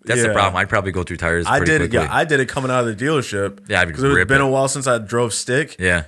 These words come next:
Speaker 2: And coming from first to second, whew, that thing went sideways.
Speaker 1: Just what? You just dumped the clutch on
Speaker 2: Oh,
Speaker 1: second
Speaker 2: yeah.
Speaker 1: gear?
Speaker 2: <laughs> And it was sideways.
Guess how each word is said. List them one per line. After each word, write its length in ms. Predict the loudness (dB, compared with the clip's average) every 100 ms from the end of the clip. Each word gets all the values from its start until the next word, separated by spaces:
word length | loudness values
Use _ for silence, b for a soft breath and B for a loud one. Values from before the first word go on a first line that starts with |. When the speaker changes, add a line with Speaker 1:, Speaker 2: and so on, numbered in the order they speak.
| -4
Speaker 2:
And 400 | -4 -4 -6 -8
coming 260 | -4 -2
from 300 | -2 -4 -6
first 340 | -4 -2 0 -2
to 80 | -4
second, 520 | -2 -2 0 -4 -4 -12 -6
whew, 140 | 0
that 180 | 0 0
thing 100 | -6
went 220 | -8 -8
sideways. 920 | -10 -8 -4 -2 -4 -6 -10 -12 -10
Speaker 1:
Just 340 | -6 -2 -2 0
what? 120 | -2
You 60 | 0
just 280 | 0 -2 0
dumped 200 | -2 -2
the 80 | -4
clutch 260 | -2 0
on 80 | 2
Speaker 2:
Oh, 60 | 4
Speaker 1:
second 160 | 4 4
Speaker 2:
yeah. 120 | 4 4 2 0
Speaker 1:
gear? 460 | -4 -4 -4 -6 -6 -10
Speaker 2:
<laughs> 0 |
And 200 | -4 0
it 120 | 2
was 220 | 2 -2 0
sideways. 880 | 0 2 2 0 -2 -2 -4 -6